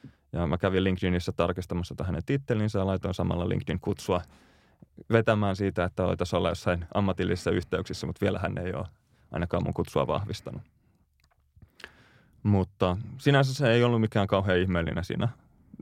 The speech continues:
Näytettiin niitä logoja ja sitten porukka nyökkäsi. Et ehkä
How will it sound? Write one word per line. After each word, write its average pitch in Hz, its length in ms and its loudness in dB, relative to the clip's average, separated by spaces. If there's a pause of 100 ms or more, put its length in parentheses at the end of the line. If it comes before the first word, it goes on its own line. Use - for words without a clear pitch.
(120)
Näytettiin 113 460 2
niitä 98 260 0
logoja 98 380 2
ja 87 60 -2
sitten - 180 -6
porukka 90 320 0
nyökkäsi. - 520 -8 (1080)
Et - 80 -10 (320)
ehkä 131 340 0